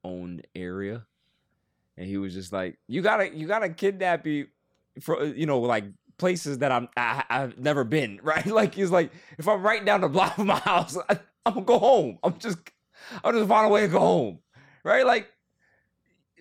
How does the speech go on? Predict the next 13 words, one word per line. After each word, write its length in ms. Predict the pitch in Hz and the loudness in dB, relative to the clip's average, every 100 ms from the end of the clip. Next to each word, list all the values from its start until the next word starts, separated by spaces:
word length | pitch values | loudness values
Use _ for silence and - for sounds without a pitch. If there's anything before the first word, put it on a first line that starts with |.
| 110 | -20
what, 500 | 113 175 185 262 262 _ _ _ | -16 -14 -4 -2 -4 _ _ _
what 380 | 143 151 220 262 | -20 -2 2 2
would 240 | 247 208 - | 0 -8 -6
possess 640 | 196 151 160 185 180 - | -6 -4 0 0 -2 -6
you 180 | 147 - | -6 -4
if 200 | 135 - | -6 -6
you're 220 | 135 135 | -6 -4
lost 680 | 131 127 139 123 - - 110 | -4 -4 -2 -2 -4 -10 -12
and 120 | 107 | -8
you 80 | 104 | -6
lost 480 | 113 131 156 - 127 | -2 -2 -2 -6 -10
your 100 | 113 | -6
way 520 | 117 123 87 55 | -4 -4 -4 -8